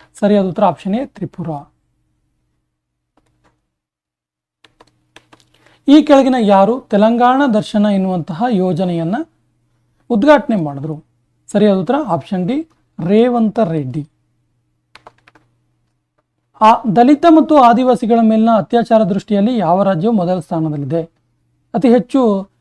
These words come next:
ದಲಿತರ ಮತ್ತು ಆದಿವಾಸಿಗಳ ಮೇಲೆ, ಆ, ದೌರ್ಜನ್ಯ ಆಗುತ್ತೆ ಅಂತೇಳಿ. ಸರಿಯಾದ ಉತ್ತರ ಉತ್ತರ ಪ್ರದೇಶ್. Option A is the right answer.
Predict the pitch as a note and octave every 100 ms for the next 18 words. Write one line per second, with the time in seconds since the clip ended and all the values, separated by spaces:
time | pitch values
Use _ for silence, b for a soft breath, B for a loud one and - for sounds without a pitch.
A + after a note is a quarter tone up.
0 | _ - F3+ A#3 G#3 B3+ A#3 A3 A#3 F#3+
1 | G3+ G3+ - F#3+ F3+ G3+ D4+ - _ _
2 | - G3 F3 F3 E3+ E3 D#3 G#3 F3+ A#3+
3 | A3 E3 D3 - D#3 C#3 D#3+ D#3 _ _
4 | _ _ _ A3+ A3+ F3+ F#3 C4+ C#4+ _
5 | C4+ F#3+ _ A3+ F#3+ F3+ D#3+ D3+ - -
6 | _ _ _ _ _ - F3 - G#3 E3+
7 | D3+ D#3+ E3 C#3+ D3+ C#3 - F3